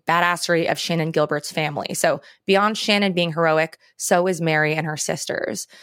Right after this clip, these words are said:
And when the police started uncovering the remains of victims,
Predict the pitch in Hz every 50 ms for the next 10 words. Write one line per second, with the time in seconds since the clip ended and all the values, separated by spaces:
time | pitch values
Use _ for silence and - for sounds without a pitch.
0 | - - - - - - _ - 226 220 208 - - - 202 208 233 269 302 -
1 | - 262 247 220 - - - 202 190 196 202 196 - 180 180 - - 190 196 202
2 | 208 190 180 170 160 165 - _ _ _ - 180 180 180 175 175 185 190 185 165
3 | 156 156 170 165 - - 160 92 92 - - - -